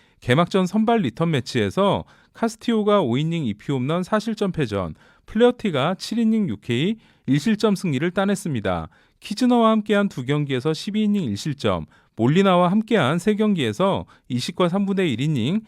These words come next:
팔자책인 플레어티는 키즈너를 더 좋아하는 느낌입니다. 그나저나 신시내티는 칠 연패 수렁에 빠졌는데요. 오늘도 이 득점으로 타선이 봉쇄당한 신시내티는 홈 칠 점 팔 득점과 원정 이 점 칠 득점으로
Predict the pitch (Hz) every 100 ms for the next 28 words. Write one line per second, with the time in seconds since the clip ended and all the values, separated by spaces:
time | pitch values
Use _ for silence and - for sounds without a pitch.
0 | _ - 220 240 226 233 214 208 208 185
1 | - 127 147 190 98 - _ - 226 240
2 | 240 220 220 127 117 175 - 120 127 131
3 | 170 165 - 175 175 135 101 90 87 82
4 | _ _ - 143 180 175 175 180 233 233
5 | 254 247 - 170 139 190 - 240 233 240
6 | - 214 208 202 202 202 190 165 123 104
7 | 135 214 _ _ - 127 190 214 214 123
8 | 180 - 185 156 135 180 - 214 220 208
9 | 208 131 170 165 156 156 147 202 220 185
10 | - 123 185 139 - - _ - 208 208
11 | - 226 233 214 - 226 240 233 196 110
12 | 127 196 _ - 117 135 180 135 101 156
13 | 156 - 214 233 - 175 123 190 110